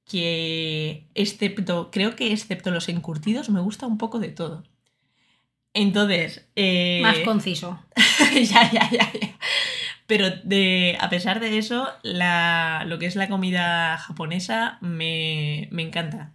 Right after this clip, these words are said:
Speaker 1: Todo lo que sea ir a un restaurante japonés es un all-in.
Speaker 2: Vale, perfecto. Tenía sentido, ¿no? O sea, va, va acorde con lo que nos has estado contando.
Speaker 1: Sí.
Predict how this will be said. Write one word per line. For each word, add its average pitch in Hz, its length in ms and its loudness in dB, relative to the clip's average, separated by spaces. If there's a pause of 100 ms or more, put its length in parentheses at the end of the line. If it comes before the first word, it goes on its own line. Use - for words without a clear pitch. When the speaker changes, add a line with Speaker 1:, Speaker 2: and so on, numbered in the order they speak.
(160)
Speaker 1:
Todo 190 220 0
lo 196 120 0
que 185 120 -2
sea 175 340 0
ir 185 100 -2
a 175 40 -2
un 165 40 -6
restaurante 175 460 -6
japonés 180 600 -8 (340)
es 185 180 0
un 180 480 2
all-in. 156 520 -2 (560)
Speaker 2:
Vale, 202 440 -8
perfecto. 208 460 -10
Tenía 214 320 4
sentido, 202 420 2
¿no? 214 200 -4
O 190 40 -6
sea, 196 140 -6
va, 185 140 -2
va 208 140 8
acorde 202 400 2
con 190 120 -2
lo 185 80 -2
que 196 60 -4
nos 190 140 -2
has 196 80 -4
estado 190 220 0
contando. 180 360 -6
Speaker 1:
Sí. - 380 -12